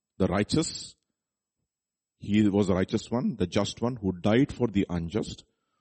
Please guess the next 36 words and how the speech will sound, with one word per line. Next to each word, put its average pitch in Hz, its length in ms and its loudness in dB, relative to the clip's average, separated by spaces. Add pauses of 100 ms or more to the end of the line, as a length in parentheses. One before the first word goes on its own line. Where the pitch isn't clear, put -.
(140)
so - 180 -2
that 104 180 2
he 104 120 2
might 101 240 0
bring 87 200 0
us 82 160 -6
to 143 80 -4
God. - 240 -2 (540)
Okay, - 200 -18
now 92 120 -2
we 87 160 0
have 98 200 2 (160)
peace 165 340 -2
with 98 180 0
God. 73 220 -4
We 82 80 -4
have 82 80 -6 (200)
been 92 160 -4
brought 104 360 0 (640)
to, 101 80 -12 (100)
close 110 240 6
to 92 100 -2
God. 78 200 -2 (460)
Okay, - 140 -10 (460)
we 87 80 0
were 87 140 6
far 120 360 6
off, 160 400 6 (840)
and 92 280 2
we 92 60 8
have 92 100 6
been 92 380 2 (180)
brought - 380 2 (140)
close 101 240 2
to 90 100 -6
God. 76 200 -2